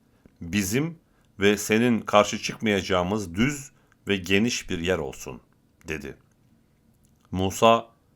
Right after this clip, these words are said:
"Sizinle buluşma zamanı, tören, şenlik günü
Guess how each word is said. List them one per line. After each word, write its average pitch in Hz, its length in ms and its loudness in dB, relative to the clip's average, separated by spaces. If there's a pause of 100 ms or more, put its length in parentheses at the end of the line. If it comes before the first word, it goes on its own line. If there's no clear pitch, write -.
(380)
"Sizinle 131 520 0
buluşma 123 380 2
zamanı, 107 640 2 (400)
tören, 107 420 4 (340)
şenlik 110 580 2
günü 107 340 0